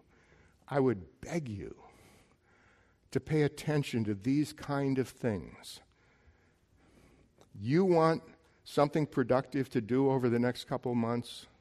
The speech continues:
Spend a little time in these few verses just looking at these things that Paul says and think about them.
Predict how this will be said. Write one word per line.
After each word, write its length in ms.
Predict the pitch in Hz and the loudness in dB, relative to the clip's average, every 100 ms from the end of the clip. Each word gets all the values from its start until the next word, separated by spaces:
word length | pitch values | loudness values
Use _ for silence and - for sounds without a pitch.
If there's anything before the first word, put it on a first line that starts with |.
| _ _ _ _ _ _ _ _ _ _ _ _ _ _ _ _ _ _ - _ - | _ _ _ _ _ _ _ _ _ _ _ _ _ _ _ _ _ _ -20 _ -16
Spend 400 | - - 185 196 | -10 0 2 4
a 40 | |
little 240 | 175 165 151 | 4 4 2
time 380 | - 147 135 | 0 2 4
in 100 | 120 | 4
these 220 | 117 143 - | 4 2 0
few 300 | - 147 131 | 0 0 2
verses 540 | 123 123 - 85 80 | 2 2 -2 -8 -8
just 260 | - 127 156 | -6 -6 -2
looking 320 | 151 151 135 | -2 2 0
at 140 | 123 | 0
these 240 | 127 120 - | -4 -6 -2
things 300 | 117 113 - | 0 0 -4
that 180 | 110 - | -8 -4
Paul 240 | 117 107 | -2 -2
says 340 | - 117 98 | -2 -4 -2
and 160 | 110 127 | -6 -4
think 220 | 226 214 | 0 0
about 360 | 120 98 73 - | -2 -4 -8 -10
them. 120 | 73 | -18